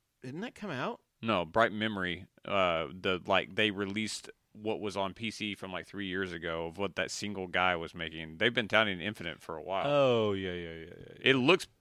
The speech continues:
Speaker 2: beautiful. It's the very first thing they ever showed at, like, their future
Speaker 1: Yeah, I mean,
Speaker 2: game
Speaker 1: I
Speaker 2: sh-
Speaker 1: remember that. I just thought that was, that came out.
Speaker 2: No, they released, when the Series X came out, you can download what used to be on P C of, like, what he basically used to kickstart. It also sucked.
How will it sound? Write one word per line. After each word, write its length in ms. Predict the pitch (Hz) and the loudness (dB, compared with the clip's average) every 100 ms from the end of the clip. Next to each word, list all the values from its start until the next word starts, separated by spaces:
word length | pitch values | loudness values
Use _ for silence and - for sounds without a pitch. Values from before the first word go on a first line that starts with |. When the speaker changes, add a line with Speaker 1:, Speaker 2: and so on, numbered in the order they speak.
| _ _ | _ _
Speaker 2:
beautiful. 400 | 117 139 123 101 | 4 4 6 4
It's 140 | 104 | 4
the 80 | 151 | 4
very 320 | 123 151 175 | 6 8 8
first 200 | 170 165 | 6 2
thing 200 | - 143 | 4 4
they 80 | 123 | 6
ever 140 | 127 107 | 4 4
showed 240 | 123 123 | 2 4
at, 100 | 104 | 4
like, 220 | 101 98 | 4 2
their 120 | 107 95 | 0 -2
future 240 | - 285 | 0 2
Speaker 1:
Yeah, 120 | 170 | 2
I 20 | |
mean, 80 | 110 117 | 4 2
Speaker 2:
game 60 | |
Speaker 1:
I 40 | 165 | 2
Speaker 2:
sh- 20 | |
Speaker 1:
remember 240 | 170 151 | -2 -2
that. 220 | 127 139 | 0 0
I 60 | 117 | -2
just 160 | 117 - | -4 -4
thought 140 | 113 | -4
that 140 | 107 95 | -6 -6
was, 200 | 101 92 90 | -10 -10 -10
that 260 | 104 101 - | -10 -10 -10
came 260 | 113 104 | -10 -8
out. 320 | 98 101 90 | -8 -8 -6
Speaker 2:
No, 380 | 110 117 95 78 | 2 6 6 4
they 160 | 90 120 | 6 6
released, 460 | 117 110 110 110 131 | 6 4 4 2 2
when 180 | 135 | 2
the 240 | 120 110 104 | 4 4 4
Series 340 | - 135 127 123 | 2 2 4 2
X 160 | 127 | 2
came 180 | 127 110 | -2 0
out, 160 | 104 107 | 0 0
you 100 | 107 | -2
can 200 | 107 98 | -2 2
download 440 | 104 107 101 98 | 2 4 0 0
what 200 | 101 82 | -2 -2
used 160 | 101 - | -4 -4
to 40 | |
be 60 | 98 | -6
on 80 | |
P 160 | 87 98 | -4 -8
C 240 | - 98 | -4 0
of, 160 | 92 87 | 0 0
like, 220 | 90 80 - | -2 -2 -4
what 260 | 101 98 | -2 0
he 200 | 110 117 | 2 0
basically 400 | 95 120 127 117 | 2 2 2 -2
used 280 | 101 101 - | -4 -6 -8
to 60 | - | -10
kickstart. 520 | - 117 - 85 71 110 | -4 -4 -2 -4 -2 2
It 100 | 123 | 8
also 420 | 131 139 98 76 | 8 6 0 -4
sucked. 1200 | - - - - - - 135 139 131 - - - | -8 -8 -8 -6 -6 4 10 10 10 6 -6 -20